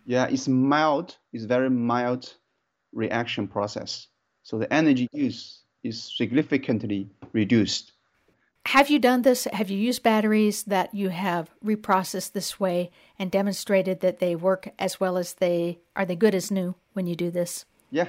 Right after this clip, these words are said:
Speaker 1: we test it through small batteries to ret-, larger batteries. Yeah, it works exactly the same.
Speaker 2: However, your research paper, the news release about it, ended by saying,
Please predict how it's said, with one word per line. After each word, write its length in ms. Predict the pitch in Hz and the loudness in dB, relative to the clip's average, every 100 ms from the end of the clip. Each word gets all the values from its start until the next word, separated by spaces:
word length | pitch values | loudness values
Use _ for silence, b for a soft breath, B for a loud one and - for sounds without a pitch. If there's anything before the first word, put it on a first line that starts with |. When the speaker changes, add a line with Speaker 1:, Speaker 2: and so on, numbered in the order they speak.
| - | -4
Speaker 1:
we 100 | 143 143 | -6 -2
test 280 | 190 190 | -2 -2
it 200 | 156 131 | -2 -2
through 360 | 139 139 135 131 | -2 0 2 0
small 280 | 131 127 135 | -2 0 2
batteries 480 | 135 151 147 135 131 - | 4 2 0 -4 -6 -6
to 280 | 131 113 113 | -6 -4 -2
ret-, 240 | 113 135 120 | -2 -2 -2
larger 320 | 120 139 139 | 0 2 2
batteries. 540 | 139 196 131 113 - _ _ _ - | 0 0 -4 -6 -14 _ _ _ -4
Yeah, 180 | 117 101 | -2 0
it 180 | 107 | -2
works 560 | 117 120 123 120 - - _ _ _ _ _ _ _ | -2 0 0 -2 -16 -18 _ _ _ _ _ _ _
exactly 360 | 127 117 156 247 | -2 2 0 0
the 60 | 185 | -2
same. 240 | 147 - _ - | -4 -4 _ -2
Speaker 2:
However, 680 | 262 247 285 302 202 190 - | 2 4 6 6 4 2 -2
your 140 | 247 | -2
research 440 | 240 294 - 320 - | -2 -2 -2 -4 0
paper, 340 | 269 240 226 | 0 2 -2
the 140 | 202 | 0
news 320 | 196 254 262 220 | 0 0 -2 -4
release 280 | 196 180 | -4 -4
about 340 | 196 196 170 165 | -4 -2 0 -2
it, 120 | 170 | -4
ended 260 | - 240 254 | -2 -2 0
by 140 | 208 | 0
saying, 400 | 190 - 202 180 | 0 0 0 -2